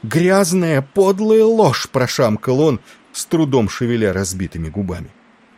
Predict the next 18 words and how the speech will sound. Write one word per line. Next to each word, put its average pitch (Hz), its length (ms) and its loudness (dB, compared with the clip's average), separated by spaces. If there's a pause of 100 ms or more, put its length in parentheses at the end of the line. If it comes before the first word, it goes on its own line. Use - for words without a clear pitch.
(120)
"Ничего 165 580 0
подобного 175 760 2 (280)
я 160 260 -2
не 196 140 0
говорил!" 196 560 2 (560)
Слова 120 540 0
его 98 260 0
перешли 123 600 -4
в - 100 -12
клохчущий 110 840 -6
визг. 80 360 -12 (580)
Кулак 117 360 -2
Ральстона 113 640 -2
обрушился 104 680 -4
на 95 140 -4
бормочущий 107 800 -4
окровавленный 90 760 -4
рот 87 200 -8